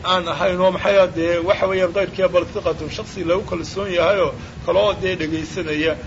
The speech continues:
say dee a'immadii sheegeenba. Adigu suurooyinkan bal laqbada waan ku celin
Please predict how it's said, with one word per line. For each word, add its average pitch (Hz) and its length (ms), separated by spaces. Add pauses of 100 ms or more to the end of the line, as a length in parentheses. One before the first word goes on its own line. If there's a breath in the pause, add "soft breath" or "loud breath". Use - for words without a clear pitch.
(160)
say 220 140
dee 208 120
a'immadii 165 520
sheegeenba. 143 640 (440 loud breath)
Adigu 226 300
suurooyinkan 196 680
bal 160 220
laqbada 185 340
waan 170 220
ku 202 100
celin 180 240